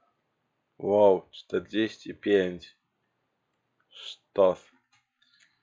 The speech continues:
Dobra, ten też nie ma za dużo sianka.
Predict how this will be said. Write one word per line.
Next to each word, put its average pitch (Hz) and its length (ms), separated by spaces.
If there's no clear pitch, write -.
Dobra, 98 240
ten 110 220
też 110 280
nie 104 120
ma 101 140
za 95 160
dużo 95 320
sianka. 113 880